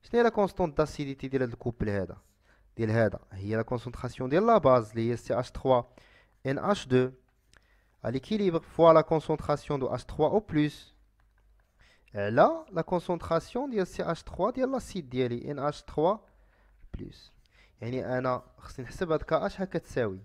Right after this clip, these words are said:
Ça marche. أنا la constante d'équilibre ديالي اش كتساوي لي أنا؟ نرجع ل-، l'équation. L'équation اش فيها؟ هي la concentration ديال هذا fois la concentration ديال هذا على la concentration ديال هذا. Alors,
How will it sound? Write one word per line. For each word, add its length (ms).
Ça 180
marche. 300
أنا 180
la 60
constante 420
d'équilibre 480
ديالي 340
اش 120
كتساوي 500
لي 220
أنا؟ 180
نرجع 260
ل-، 300
l'équation. 840
L'équation 420
اش 200
فيها؟ 280
هي 200
la 20
concentration 840
ديال 140
هذا 440
fois 440
la 80
concentration 680
ديال 240
هذا 360
على 220
la 40
concentration 580
ديال 220
هذا. 200
Alors, 280